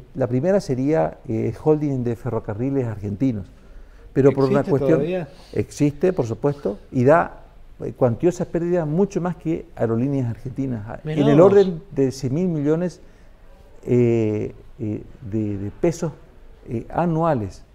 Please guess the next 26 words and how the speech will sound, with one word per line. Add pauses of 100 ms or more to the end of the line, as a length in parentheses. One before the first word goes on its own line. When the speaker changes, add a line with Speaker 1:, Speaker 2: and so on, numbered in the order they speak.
(280)
Speaker 1:
Es, (100)
eh, (120)
una,
una,
una
barbaridad (160)
lo
que
genera
de,
en
pérdida. (260)
Y
te
voy
a
explicar
por
qué.
Tiene
una,
una
razón. (840)
Eh,
Ferrocarriles
Argentinos